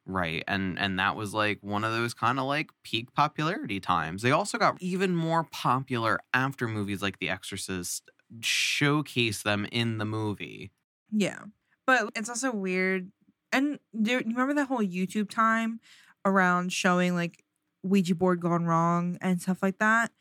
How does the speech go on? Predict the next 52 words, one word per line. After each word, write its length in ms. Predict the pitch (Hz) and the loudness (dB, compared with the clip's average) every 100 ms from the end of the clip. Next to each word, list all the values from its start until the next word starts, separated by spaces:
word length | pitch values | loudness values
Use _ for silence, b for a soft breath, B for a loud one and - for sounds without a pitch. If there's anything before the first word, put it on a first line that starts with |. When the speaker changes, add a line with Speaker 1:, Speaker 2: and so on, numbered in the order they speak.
| b b b b | b b b b
Speaker 2:
It 140 | 226 | 0
really 260 | 226 233 302 | 2 2 0
was, 200 | 311 269 | -2 0
like, 380 | 285 277 262 - - | 2 2 -2 -6 -2
a 80 | 220 | 2
trend 600 | 220 220 302 185 160 - | 6 6 6 0 -4 -4
at 80 | - | 0
one 240 | 185 175 175 | 2 2 0
point. 340 | 165 147 151 | -2 -2 0
Speaker 1:
Mm-hmm. 280 | 170 185 226 254 _ - | 0 0 -4 -8 _ -8
Do 100 | 139 | 0
you 60 | 185 | 2
remember, 380 | 190 190 202 170 | 4 4 2 0
what 200 | 143 127 | 0 0
was 160 | 143 | 0
it? 180 | 131 - | 0 0
Um, 400 | 117 110 98 92 95 | 0 0 0 -4 -4
Charlie 380 | - 127 123 | 0 0 0
Charlie? 640 | 123 110 104 120 135 139 135 _ _ | 0 0 2 2 0 -2 -6 _ _
Speaker 2:
Bro. 400 | 196 107 69 185 202 _ _ - | -2 0 -2 -10 -14 _ _ 0
Speaker 1:
Was 120 | 131 | 4
that 200 | 139 139 | 4 6
it? 320 | 135 160 - _ - | 4 4 0 _ -2
Speaker 2:
Yeah. 460 | 220 190 175 156 | 2 4 4 4
Speaker 1:
Oh 100 | 139 | 4
my 200 | 123 113 | 4 2
God. 580 | 101 104 101 101 101 113 - | 2 4 4 4 0 -10 0
Speaker 2:
I 120 | 214 | 2
never 320 | 247 294 262 196 | 4 4 4 2
played 380 | - 185 180 | -2 0 2
it. 340 | 170 156 135 - | 2 0 -4 -8
Speaker 1:
Me 180 | 127 123 | -4 2
Speaker 2:
but, 120 | 202 196 | 4 6
Speaker 1:
either. 320 | 190 180 175 | 4 4 2
Speaker 2:
like, 100 | 104 - _ - | -2 -10 _ 2
there's 240 | 339 359 | 2 2
so 300 | - - 196 | 0 0 0
much. 540 | 175 160 151 - - - _ _ _ _ - | 0 -6 -8 -10 -10 -12 _ _ _ _ -2
There's 280 | 285 254 226 | 0 0 -4
just 220 | 202 - | -6 -2
so 160 | 185 | -2
much. 240 | 165 151 156 | 0 0 0
Speaker 1:
It 20 | |
seemed 300 | 156 156 160 | -2 -2 -2
stupid, 760 | - - - - - - - | -6 -8 -12 -12 -10 -10 -12
so 160 | - - | -10 -8
I 80 | - | -6
never 100 | - | 0
Speaker 2:
So 160 | 311 311 | 2 2
did 140 | 311 | 0
Speaker 1:
played 200 | - - | -4 -6
it. 220 | 82 85 | -6 -6